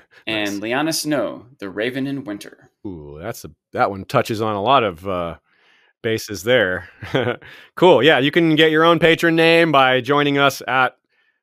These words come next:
Speaker 2: patreon dot com slash history of Westeros. We've been, over the last year plus, we've been making lots of changes to our Patreon page, adding more bonus episodes, adding some, some simplicity to the navigation, and just trying to make it all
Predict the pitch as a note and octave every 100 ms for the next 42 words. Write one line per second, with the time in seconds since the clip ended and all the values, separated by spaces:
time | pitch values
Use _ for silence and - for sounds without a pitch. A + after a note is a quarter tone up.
0 | - C#3 C#3 C3+ A#2+ C3+ C3 B2+ A2+ C#3
1 | - A#2 C#3+ - D3 C#3+ - - _ _
2 | - A2+ G2+ B2 A#2 B2 A2+ A#2+ C3 C3
3 | B2 - - A2 C#3+ F3+ F3 E3+ E3 D#3+
4 | - E3 F3 G3 D3+ B2 B2 B2 C3 A2+
5 | B2 C#3+ - D3 C#3 B2+ - C3+ B2 C#3
6 | C3+ B2+ A#2+ C3 B2+ A#2 - _ _ _
7 | B2+ C#3+ C#3 C3 B2 C#3+ D3+ C#3 C3+ -
8 | - C3+ C3 C3 A#2+ G#2+ B2 B2+ B2 B2
9 | - _ - - A2+ - A#2 A2+ - D#3+
10 | D#3+ C#3+ C3+ A#2+ B2+ B2 A#2 B2+ C3 B2+
11 | A#2+ F2+ G#2+ - C3+ A#2 A2 A2+ G#2 G#2
12 | G2 F2+